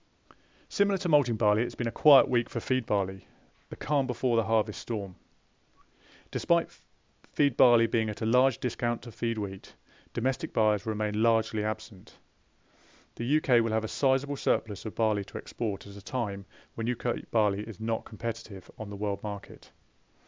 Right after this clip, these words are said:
All recent North African tenders have been covered from Black Sea origins. With Spain and Portugal absent from the market due to good growing conditions locally,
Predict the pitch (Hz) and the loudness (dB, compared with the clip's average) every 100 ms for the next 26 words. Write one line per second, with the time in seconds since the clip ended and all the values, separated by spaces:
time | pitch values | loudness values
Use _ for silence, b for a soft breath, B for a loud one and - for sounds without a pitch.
0 | B B B - 143 147 151 135 127 - | B B B 0 2 4 2 0 -2 -2
1 | 107 107 123 123 123 127 - - 120 123 | -6 -6 -2 -2 0 0 -2 -8 -6 -4
2 | 113 101 92 - 107 110 104 113 104 101 | -4 -4 -8 -8 -8 -8 -4 -2 -2 -4
3 | - 107 107 110 - - 110 104 101 95 | -8 -8 -2 -2 -2 -6 -2 -2 -4 -12
4 | 95 - - _ _ _ _ _ b b | -16 -20 -20 _ _ _ _ _ b b
5 | b b b 127 - - 147 151 - 131 | b b b -6 -2 2 4 2 0 -2
6 | - - 143 - 120 - 117 120 113 117 | 0 0 0 2 0 -2 -8 -4 0 0
7 | 110 135 - 123 110 110 - 120 - 117 | -2 -8 -8 -8 -6 -6 -2 -2 0 0
8 | 113 110 107 104 110 113 107 107 110 | 0 -4 -6 -6 0 2 2 2 -2